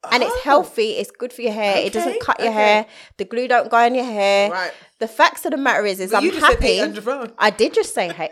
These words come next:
Speaker 1: eight hundred pound, right? But listen to this. I found, actually found someone cheaper, right? But listen to this, right? If I spend eight hundred pound
Speaker 2: Mm-hmm.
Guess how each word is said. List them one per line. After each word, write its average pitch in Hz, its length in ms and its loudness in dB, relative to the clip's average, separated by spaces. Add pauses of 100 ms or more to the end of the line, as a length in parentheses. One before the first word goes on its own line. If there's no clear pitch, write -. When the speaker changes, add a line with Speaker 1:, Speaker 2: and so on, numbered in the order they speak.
Speaker 1:
eight 190 160 -4
hundred 180 320 -12
pound, 190 380 -8 (180)
right? 180 320 -2 (360)
But 254 200 2
listen 349 260 -6
to 320 140 -6
this. 208 420 0
I - 220 -6
found, - 180 6 (140)
actually 392 180 -2
found 285 220 2
someone 226 200 -6
cheaper, 262 320 -8
right? 160 220 -2 (340)
But - 140 6
listen 359 280 -6
to 262 100 -2
this, 170 280 -2
right? 160 280 -6 (580)
If 269 160 0
I 415 120 6
spend 330 380 -4
eight 240 180 -2
hundred 233 300 -12
pound 190 420 -8
Speaker 2:
Mm-hmm. 156 260 -20